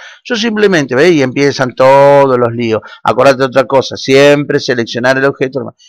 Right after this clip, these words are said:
Siempre que quiero hacer algo, selecciono, clic en la hoja y ya está. O sea, selecciono la herramienta, hago un clic ac-, ahí adentro, clic, clic, no tengo que hacer arrastrar, listo, ya está. Y ahí ya está titilando el cursor,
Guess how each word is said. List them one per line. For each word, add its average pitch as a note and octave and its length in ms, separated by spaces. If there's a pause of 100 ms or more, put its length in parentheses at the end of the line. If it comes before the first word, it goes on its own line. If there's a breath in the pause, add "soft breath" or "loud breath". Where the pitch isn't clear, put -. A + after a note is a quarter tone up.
(120)
Siempre D4 420
que C#3 140
quiero B2+ 180
hacer A#2+ 260
algo, D3+ 320
selecciono, G#3 1000
clic C#4 260
en - 80
la F#3 160
hoja F#3 320
y D3+ 140
ya C#3 120
está. F#2+ 300 (500)
O B2+ 80
sea, B2 160
selecciono A3+ 520
la A3 100
herramienta, F#3 680
hago A3 240
un F3 120
clic E3+ 240
ac-, F3 260
ahí C#3+ 300
adentro, G#3 680
clic, G#3+ 320 (580)
clic, A#3+ 300
no G#3+ 140
tengo A3 160
que G3 60
hacer E3+ 180
arrastrar, - 380
listo, F3 400
ya F#3+ 100
está. A#2+ 260 (280 loud breath)
Y D3 100
ahí F#3 240
ya F#3+ 140
está F3+ 240
titilando D#3+ 520
el D3 140
cursor, B2 500